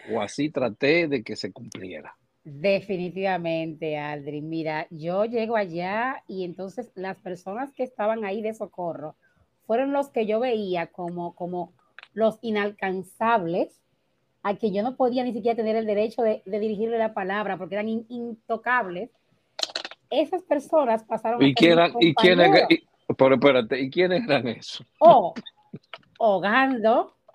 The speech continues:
Speaker 1: Ay, mi
Speaker 2: Raúl
Speaker 1: madre.
Speaker 2: González, Adrin Santiago,
Speaker 1: No, mira, muchacho,
Speaker 2: Luis
Speaker 1: mira,
Speaker 2: Diné,
Speaker 1: muchacho.
Speaker 2: eran
Speaker 1: Mira,
Speaker 2: personas que
Speaker 1: muchacho.
Speaker 2: estaban allá arriba. Entonces,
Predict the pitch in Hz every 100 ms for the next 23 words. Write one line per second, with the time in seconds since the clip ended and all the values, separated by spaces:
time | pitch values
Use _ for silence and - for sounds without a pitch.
0 | _ _ - 151 185 226 220 226 233 233
1 | 220 - 226 262 285 233 277 330 _ _
2 | - _ _ 220 233 233 254 220 233 214
3 | 202 240 302 339 285 269 339 - - 120
4 | 135 151 170 131 110 104 131 117 302 311
5 | 160 220 285 277 254 285 381 349 339 427
6 | - _ _ _ _ _ 285 381 453 381
7 | 302 427 403 415 381 349 349 370 370 339
8 | 330 359 370 370 381 440 523 480 330 220
9 | - 220 254 254 294 381